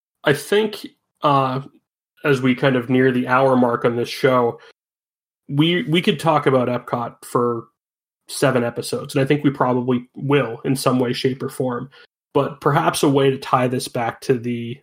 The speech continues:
Imagineering component of it is giving us each a homework assignment.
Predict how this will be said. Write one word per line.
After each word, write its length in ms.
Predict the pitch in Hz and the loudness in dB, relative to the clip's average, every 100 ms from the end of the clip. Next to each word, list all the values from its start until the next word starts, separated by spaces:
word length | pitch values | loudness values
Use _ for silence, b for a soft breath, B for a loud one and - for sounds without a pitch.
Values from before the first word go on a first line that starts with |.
| - | -4
Imagineering 800 | 135 127 120 120 120 117 117 113 | 0 2 2 0 0 2 2 0
component 520 | 117 120 127 120 120 | -4 -4 -4 -2 -4
of 140 | 117 117 | -6 -8
it 80 | - B B B | -12 B B B
is 300 | 139 131 120 | 0 2 2
giving 320 | - 151 160 147 | 2 2 4 2
us 160 | 143 | 2
each 120 | 139 | 0
a 60 | 139 | 0
homework 420 | - 123 123 117 | 0 2 2 0
assignment. 540 | - - 117 120 101 | -6 -6 -8 -8 -12